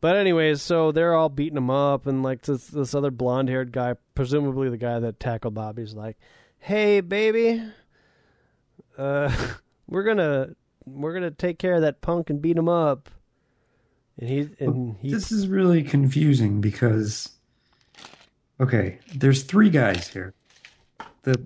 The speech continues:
Speaker 2: blue black-haired guy says, "Hey, Rock, don't that sound like an insult? You reckon this punk wants to fight?" Then later, the brown-haired guy says,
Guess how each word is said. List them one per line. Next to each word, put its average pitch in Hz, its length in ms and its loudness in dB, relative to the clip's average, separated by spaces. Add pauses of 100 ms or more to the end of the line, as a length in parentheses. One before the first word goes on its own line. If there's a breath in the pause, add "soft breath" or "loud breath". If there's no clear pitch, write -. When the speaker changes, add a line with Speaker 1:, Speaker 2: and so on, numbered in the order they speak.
(100)
Speaker 2:
blue 147 300 2
black-haired 135 640 0
guy 110 240 -2
says, - 300 -8
"Hey, 175 180 0
Rock, 151 500 -2 (380)
don't 143 160 -2
that 147 180 0
sound 160 300 2
like 151 160 4
an 143 100 6
insult? 185 600 2 (840)
You 131 100 -4
reckon 160 320 2
this 143 140 2
punk 170 280 -2
wants 165 220 0
to 135 120 -6
fight?" 196 420 -2 (540)
Then 139 180 4
later, 139 540 4
the 127 200 -6
brown-haired 135 600 2
guy 104 280 -2
says, 101 560 -8